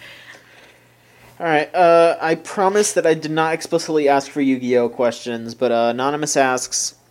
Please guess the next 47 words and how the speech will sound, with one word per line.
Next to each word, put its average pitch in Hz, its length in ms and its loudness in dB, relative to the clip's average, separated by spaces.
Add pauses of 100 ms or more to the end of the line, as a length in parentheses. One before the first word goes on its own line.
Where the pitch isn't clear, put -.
(420)
uh, 127 220 2
"Do 127 180 -6
you 165 80 -2
think 202 240 0
Yu-Gi-Oh 190 360 0
G 170 180 0
X 175 200 0
would 185 100 2
have 151 60 -4
been 156 160 0
better 156 280 4
if 120 180 -2
Chumley 160 460 -2
stayed 127 240 2
on 123 140 0
the 120 80 -6
cast 139 500 -2
after 117 320 -2
season 113 380 -6
one?" 104 340 -8 (100)
Um, 120 520 -4 (180)
I, 135 480 2 (720)
I 127 120 4
can 147 140 -2
answer 135 300 0
this. 135 380 -2
Um, 120 420 -4
no, 214 340 2 (120)
because 160 380 0
he 185 120 -6
would 170 140 2
have 165 120 0
kept - 340 -2
calling 156 340 2
things 147 360 -4
licious, 143 720 0
and 139 300 -2
he, 135 360 -6
he 147 160 -4
would 135 120 0
have 139 120 4
just 135 260 -2
been 131 200 -2
like, 120 280 -4
"Oh 139 180 -2
man, 127 320 -6
I'm, 120 400 -8